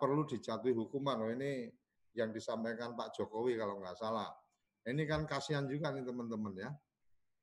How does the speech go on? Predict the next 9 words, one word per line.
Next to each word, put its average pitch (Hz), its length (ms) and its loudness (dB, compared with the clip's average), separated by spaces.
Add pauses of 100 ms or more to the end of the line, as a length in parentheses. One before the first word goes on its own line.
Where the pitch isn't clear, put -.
(320)
Di 156 160 8
desa 165 320 8
kami 180 320 8
warga 175 480 8 (100)
rentan 160 380 4
hid-, 131 260 4 (300)
warga 139 560 4
rentan 123 580 2 (380)
hidup 135 260 4